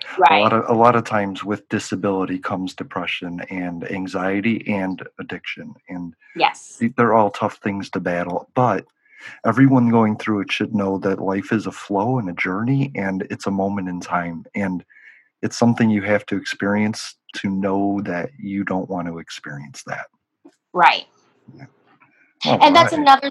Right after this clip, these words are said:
Speaker 1: thing, like, getting my story out there. I don't want people to make the same mistakes I did. Like, if you
Speaker 2: Hmm.
Speaker 1: can avoid it, please avoid it.
Speaker 2: Yes, I, that's what this is.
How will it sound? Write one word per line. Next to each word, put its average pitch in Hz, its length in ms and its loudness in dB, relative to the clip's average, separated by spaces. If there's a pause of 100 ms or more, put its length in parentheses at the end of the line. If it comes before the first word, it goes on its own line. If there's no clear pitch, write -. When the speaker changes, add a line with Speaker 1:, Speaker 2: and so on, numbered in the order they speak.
Speaker 1:
thing, 233 120 0
like, 220 220 2
getting 233 220 2
my 226 120 0
story 214 380 0
out 196 220 8
there. 214 320 2
I 196 100 8
don't 240 120 4
want 269 180 4
people 226 240 -4
to 214 60 -2
make 180 280 -2
the 190 100 -6
same 185 260 -4
mistakes 165 500 -2
I 151 180 4
did. 147 380 -2
Like, 175 160 2
if 185 100 2
you 196 120 8
Speaker 2:
Hmm. - 60 -2
Speaker 1:
can 240 100 2
avoid 175 320 2
it, 208 340 6
please 202 300 0
avoid 156 360 0
it. - 220 -4 (300)
Speaker 2:
Yes, 120 600 4
I, 120 120 6
that's 139 280 6
what 143 160 4
this 143 180 4
is. 139 80 0